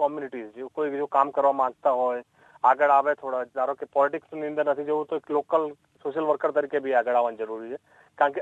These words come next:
હજી બી એવું છે કે આપણને ઘણી નોલેજ નથી ઘણી ફિલ્ડની અંદર કે ભાઈ તમે બેઝિક્સ, અ, યુઝ કરી શકો છો, ફંડામેન્ટલ રાઇટ તમારા. તો એક અભિવ્યક્તિ તરીકે આ દરેકે, ધારો કે બ્રિસ્બેન છે કે સિડની છે, એમાંથી દરેક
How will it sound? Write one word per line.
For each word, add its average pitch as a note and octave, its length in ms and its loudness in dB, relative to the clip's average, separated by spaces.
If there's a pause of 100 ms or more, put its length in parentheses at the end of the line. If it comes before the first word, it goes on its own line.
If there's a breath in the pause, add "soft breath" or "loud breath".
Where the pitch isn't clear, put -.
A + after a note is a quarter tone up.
(100)
હજી C#3 200 0
બી F#3 100 -6
એવું F#3 260 0
છે F3+ 100 -6
કે F3 100 -2
આપણને E3 320 0
ઘણી D3 280 -2
નોલેજ C#3+ 320 2
નથી B2+ 200 -8
ઘણી A#2 240 -8
ફિલ્ડની A2 360 -14
અંદર G#2 200 -10 (520)
કે C3+ 80 -4
ભાઈ C3 100 0
તમે C3+ 180 2
બેઝિક્સ, B2+ 580 -4
અ, B2 400 2
યુઝ A#2+ 280 -4
કરી B2+ 280 -2
શકો A#2+ 280 -4
છો, A#2+ 80 -6
ફંડામેન્ટલ A#2 640 -2
રાઇટ A#2 320 0 (100)
તમારા. A2 340 -2 (640 soft breath)
તો B2+ 420 0 (320)
એક E3+ 180 2 (340)
અભિવ્યક્તિ F#3 480 2
તરીકે F3 340 0
આ F3 220 6
દરેકે, E3 400 0
ધારો C#3+ 220 0
કે D3 80 -12
બ્રિસ્બેન D3 400 -4
છે D3+ 220 -4
કે D3 200 -4
સિડની C#3+ 340 -10
છે, C#3+ 80 -4
એમાંથી C#3+ 320 -2 (400 soft breath)
દરેક E3+ 220 2